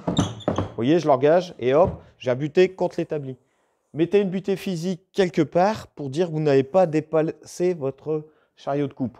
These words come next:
On sait jamais. Moi, la lame sortie à fond, elle ne peut jamais aller rencontrer ma main qui peut se trouver derrière ou très proche. Ensuite,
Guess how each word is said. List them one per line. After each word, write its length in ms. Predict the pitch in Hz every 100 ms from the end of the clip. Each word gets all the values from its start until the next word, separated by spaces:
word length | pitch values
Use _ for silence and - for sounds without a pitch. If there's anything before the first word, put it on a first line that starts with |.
| 92
On 120 | 101
sait 180 | - 147
jamais. 400 | 117 101 104 120 _ _ -
Moi, 120 | 139
la 120 | 151
lame 180 | 139 131
sortie 400 | - 175 - 160
à 80 | 123
fond, 340 | - 131 139 _ _
elle 80 | 113
ne 60 | 113
peut 100 | 123
jamais 360 | 113 143 147
aller 280 | 143 127 147
rencontrer 480 | 131 123 113 - 131
ma 140 | 117
main 240 | 113 123 - _ _
qui 80 | 110
peut 160 | 123
se 60 | 117
trouver 260 | - 113 120
derrière 500 | 101 95 90 - _ _
ou 100 | 147
très 220 | - -
proche. 480 | - 104 - - - - - _ _ _ _ - - _ _ _ _ - - - - - - - - _ _
Ensuite, 600 | 143 - 202 190 - _